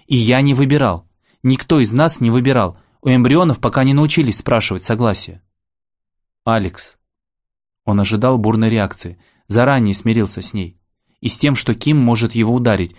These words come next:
если возьмут верх инстинкты бойца-спец, и с тем, что девочка убежит в слезах. Ким снова преподнесла ему сюрприз.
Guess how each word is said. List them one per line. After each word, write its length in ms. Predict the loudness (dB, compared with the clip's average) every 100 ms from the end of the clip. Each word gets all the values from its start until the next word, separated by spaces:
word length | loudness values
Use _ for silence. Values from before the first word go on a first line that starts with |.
| _
если 260 | -2 0 2
возьмут 340 | 2 2 0 2
верх 280 | 0 0 -4 -6
инстинкты 520 | -2 -2 0 0 0
бойца-спец, 720 | 0 0 -2 -4 -2 -4 -4 -10 _ _ -4
и 100 | -4
с 100 | 0
тем, 220 | 0 0
что 220 | 0 -2
девочка 420 | 0 0 0 -2
убежит 320 | -2 0 -2
в 60 | -4
слезах. 480 | -2 -2 -2 -4 -10 _ _ _ _ _ _ -16
Ким 340 | -2 0 0
снова 360 | -4 0 2 2
преподнесла 600 | 0 -4 -4 -4 -4 -2
ему 220 | -2 -4
сюрприз. 540 | -8 -12 -12 -14 -16